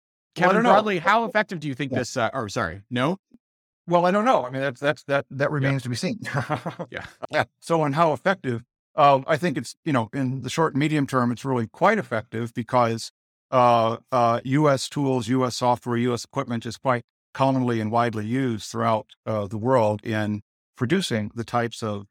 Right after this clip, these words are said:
Speaker 1: uh, semiconductors and tools and other items, uh, that are used here, if not directly, then certainly indirectly, which this rule, uh, captures.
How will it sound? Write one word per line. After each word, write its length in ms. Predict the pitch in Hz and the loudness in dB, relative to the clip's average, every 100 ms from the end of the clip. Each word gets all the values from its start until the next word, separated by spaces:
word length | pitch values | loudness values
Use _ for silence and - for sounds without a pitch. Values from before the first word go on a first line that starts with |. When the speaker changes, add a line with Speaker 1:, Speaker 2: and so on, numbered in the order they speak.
| - | -6
Speaker 1:
uh, 140 | 110 | -6
semiconductors 640 | 104 120 117 117 113 113 98 | -4 -4 -2 -2 -4 -4 -8
and 100 | 90 | -6
tools 240 | 120 101 | -4 -4
and 80 | 107 | -6
other 220 | 107 110 | -4 -2
items, 420 | 113 107 101 - _ _ _ _ - | -2 -2 -6 -10 _ _ _ _ -4
uh, 140 | 107 | -2
that 140 | 113 | 0
are 80 | 110 | -2
used 300 | 107 117 - | -2 -4 -4
here, 320 | 135 110 101 - | -2 -2 -4 -8
if 240 | 120 - | -10 -4
not 160 | 120 - | -4 -4
directly, 540 | 117 127 - 117 107 | 0 0 0 -4 -4
then 180 | 107 107 | -6 -6
certainly 380 | - 117 107 120 | -6 -2 0 2
indirectly, 580 | 127 120 107 - 104 | 2 0 -2 -4 -8
which 320 | 101 107 - - | -6 -8 -8 -8
this 220 | 107 - | -6 -4
rule, 300 | 107 101 95 | -2 -2 -6
uh, 220 | 98 98 101 | -8 -10 -10
captures. 600 | - 123 - 101 - | -4 -4 -4 -12 -14